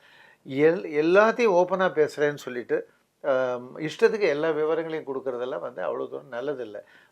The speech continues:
முதல்ல பெண்ணுக்கும் பையனுக்கும் பிடிச்சாதான் கல்யாணம்ங்கிறது நிச்சயம் பண்ண போறோம்.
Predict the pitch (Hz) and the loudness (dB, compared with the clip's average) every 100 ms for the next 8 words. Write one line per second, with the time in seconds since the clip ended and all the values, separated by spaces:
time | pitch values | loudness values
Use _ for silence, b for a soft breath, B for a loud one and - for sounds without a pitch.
0 | - 117 135 151 196 220 _ _ _ - | -8 -2 0 2 2 0 _ _ _ -6
1 | 139 160 196 143 147 143 156 - 127 123 | -4 -2 -2 2 0 0 -6 -6 -8 -2
2 | 147 147 180 127 143 151 151 135 143 147 | -2 -2 -6 -4 2 2 0 -6 -6 -8
3 | 113 151 127 113 98 101 101 | -12 -10 -10 -12 -12 -14 -14